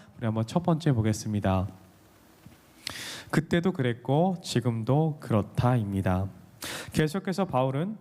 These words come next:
참된 임의 구별됨을 이야기하면서, 그러면서 그 가운데 죽을 수밖에 없었던 사람들의 이야기를 합니다. 구약의 이스라엘, 그리고 모세의 그 모세를 따르-, 따르던 사람들,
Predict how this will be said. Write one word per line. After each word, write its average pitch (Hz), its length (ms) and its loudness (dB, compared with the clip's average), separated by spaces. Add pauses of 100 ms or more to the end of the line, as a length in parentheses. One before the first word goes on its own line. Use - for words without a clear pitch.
참된 196 440 -2
임의 165 180 2
구별됨을 135 460 2
이야기하면서, 139 1000 2 (360)
그러면서 139 760 0 (160)
그 135 160 0
가운데 139 480 2
죽을 151 300 0
수밖에 147 340 -2
없었던 139 340 0
사람들의 143 540 0
이야기를 120 500 0
합니다. 107 580 0 (420)
구약의 156 800 2
이스라엘, 110 680 0
그리고 156 540 2
모세의 131 720 2 (240)
그 - 460 -2
모세를 143 420 2
따르-, 165 280 0 (180)
따르던 160 420 0
사람들, 117 580 0